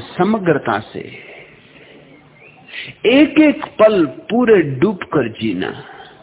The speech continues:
इतने डूबकर जीना कि ना तो बीते कल की याद आए और न आने वाले कल की याद आए, न अतीत रह जाए, न भविष्य रह जाए,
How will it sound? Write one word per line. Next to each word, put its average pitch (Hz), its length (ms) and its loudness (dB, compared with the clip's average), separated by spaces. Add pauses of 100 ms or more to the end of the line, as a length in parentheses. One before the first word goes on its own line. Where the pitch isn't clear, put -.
(460)
इतने 277 380 2 (120)
डूबकर 240 520 4
जीना 208 420 2
कि 196 140 -2
ना 196 180 2
तो 170 260 0
बीते 190 320 0
कल 180 300 0
की 123 260 -2
याद 104 260 0
आए 139 300 0 (380)
और 143 200 2
न 139 120 2 (120)
आने 165 260 2
वाले 104 360 -4
कल 131 220 -2
की 107 260 -4
याद 120 260 -2
आए, 139 300 0 (340)
न 139 120 4 (160)
अतीत 202 420 -2
रह 139 180 2
जाए, 170 320 2
न 180 160 2
भविष्य 156 500 -2
रह 123 180 0
जाए, 170 300 2